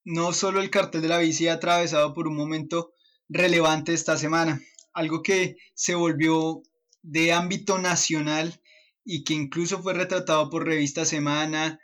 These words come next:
Red Más Noticias y otros medios de comunicación, ha sido el nuevo récord de ascenso al Alto de Patios. Mucho se ha debatido sobre esto, especialmente porque significa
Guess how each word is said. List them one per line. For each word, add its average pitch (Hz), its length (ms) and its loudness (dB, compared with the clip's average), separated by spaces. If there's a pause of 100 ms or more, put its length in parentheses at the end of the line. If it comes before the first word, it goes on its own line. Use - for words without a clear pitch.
(140)
Red 160 220 0
Más 165 200 0
Noticias 165 500 -2
y 165 40 -2
otros 160 180 -4
medios 165 240 -2
de 170 100 -4
comunicación, 160 760 -4 (280)
ha 170 160 -2
sido 190 420 0
el 165 180 0
nuevo 170 300 0
récord 175 400 -2
de 170 120 0
ascenso 160 560 -2
al 151 160 -2
Alto 139 260 -2
de 151 120 -4
Patios. 156 580 2 (360)
Mucho 226 460 6
se 208 160 4
ha 185 80 4
debatido 180 540 4
sobre 175 340 0
esto, 165 220 0
especialmente 165 720 -2
porque 175 340 -6
significa 160 920 -4